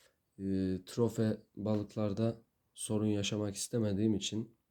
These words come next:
biraz kalın bir misina kullandım. Şöyle misinanın başlangıcında takribi, e, bir metrelik bir, e, beden kullanıyorum. Bir tane stoperle başladım. Bu stoperi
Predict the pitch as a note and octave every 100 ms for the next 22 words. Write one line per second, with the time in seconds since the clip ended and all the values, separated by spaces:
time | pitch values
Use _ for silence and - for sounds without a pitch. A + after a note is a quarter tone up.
0 | _ G2 G2 - G#2 G2+ G2+ G2 G2+ G#2+
1 | G#2+ G#2+ A2 A2 G#2+ G#2 G#2 - _ _
2 | _ _ _ _ _ - F3+ G2 G2+ G#2
3 | A#2 G#2+ G2+ G2 A#2 - G2 F#2+ F2 F2+
4 | F2 F#2+ - _ _ _ _ _ - A2+
5 | - G#2+ G2+ G#2 - _ _ - F#2 F#2+
6 | F2+ G#2+ G#2 G2 - F#2 F2+ - F#2+ -
7 | _ _ _ _ _ _ _ _ _ -
8 | G2 F#2+ E2 G#2 G2+ G#2+ G2+ F2+ F#2 F#2
9 | F#2+ A2+ C3 C3 _ _ _ _ _ _
10 | _ _ _ _ _ _ - C3+ G#2 F#2+
11 | A2+ - G#2 G#2+ G2 F2+ F2 E2+ - D#2+
12 | G#2 - _ _ _ _ _ _ _ _
13 | _ _ - - - A2+ A2 G2+ A2 -